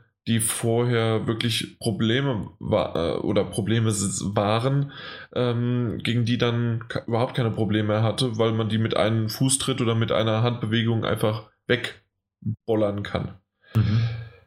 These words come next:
Speaker 1: Äh, was uns dazu bringt, äh, finde ich sehr, sehr schön. Das hätte ich mir für den ersten Teil schon gewünscht. Äh, und zwar, dass man jederzeit zwischen kleinen Neck und großen Neck hin und her switchen kann.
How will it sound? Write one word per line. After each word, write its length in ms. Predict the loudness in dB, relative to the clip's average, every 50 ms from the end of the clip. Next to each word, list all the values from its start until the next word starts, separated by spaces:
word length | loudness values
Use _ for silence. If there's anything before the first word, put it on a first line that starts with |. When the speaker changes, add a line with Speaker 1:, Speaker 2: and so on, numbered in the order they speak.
| _ _ _ _ -2
Speaker 1:
Äh, 160 | 0 0 0 0 -6 -10 -4
was 220 | 0 0 0 2
uns 140 | 0 -2 0
dazu 360 | 0 2 2 2 0 0 -2
bringt, 720 | 0 0 0 0 0 0 0 -2 -2 -2 -4 -6 -8 -8 -4
äh, 440 | -2 0 2 2 2 0 0 0 0 -2 -4 -6
finde 220 | -2 -2 0 0 2
ich 100 | 2 2
sehr, 160 | 2 2 4
sehr 140 | 2 0 0
schön. 380 | 0 0 0 2 2 0 0
Das 180 | 0 2 2 2
hätte 240 | 2 2 2 2 0
ich 180 | 0 0 0
mir 220 | 0 2 0 0 0
für 100 | 0 -2
den 80 | 0 2
ersten 280 | 2 0 0 -2 -4
Teil 240 | -2 2 2 2 2
schon 180 | 2 0 0 2
gewünscht. 520 | 0 0 0 0 0 0 0 -2 -4 -2 -2
Äh, 220 | 0 0 0 0
und 220 | 0 0 -2 -4
zwar, 440 | -4 -4 -2 -2 0 0 -2 -4 -6 -12 -16 -16 -14 -8
dass 220 | -4 -2 -2 -2 -2
man 120 | -2 -2 -2
jederzeit 1120 | -2 -2 -2 0 0 0 0 0 0 0 -2 0 2 2 2 2 0 -2 -4 -6 -10 -12 -14 _ _ _ _ _ _ -8
zwischen 440 | -2 0 0 0 2 0 0 -2 -2
kleinen 460 | -4 -2 -2 0 0 2 2 0 0
Neck 320 | 0 0 -2 -2 -6 -10 -6
und 160 | -4 -4 -4
großen 460 | -2 0 0 2 2 2 2 2 2 0
Neck 240 | 0 -2 -4 -6
hin 180 | -10 -4 -2 -2
und 180 | -2 -2 0 0
her 140 | 0 2
switchen 380 | 2 0 0 -2 -4 -4 -4 -4
kann. 300 | -4 -6 -6 -6 -8